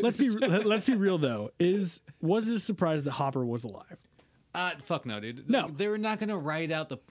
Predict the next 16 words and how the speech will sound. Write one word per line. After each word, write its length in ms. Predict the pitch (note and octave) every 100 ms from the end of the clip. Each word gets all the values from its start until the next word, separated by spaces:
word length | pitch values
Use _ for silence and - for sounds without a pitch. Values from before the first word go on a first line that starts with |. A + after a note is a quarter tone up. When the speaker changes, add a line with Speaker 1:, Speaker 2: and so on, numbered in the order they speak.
| C#3
Speaker 2:
his 160 | B2+
character. 260 | - C#3 A#2
His 100 | A#2
character 320 | - F3 E3+ F3+
was 120 | D3
so 240 | - D#3+
wildly 500 | D3+ B2+ B2 C3 C3+
popular. 540 | A#2+ A#2+ A#2 A#2+ A#2 A2+
Speaker 1:
Hop-, 320 | - G3 G#3+ -
and 140 | F3+
he's, 420 | F#3 E3 - - -
he's 340 | - F#3 E3
Speaker 2:
Like 120 | D3+
Speaker 1:
so 200 | E3+ F3 F#3
good 680 | C#3 B2 C3+ D#3 A2 A2
too. 160 | -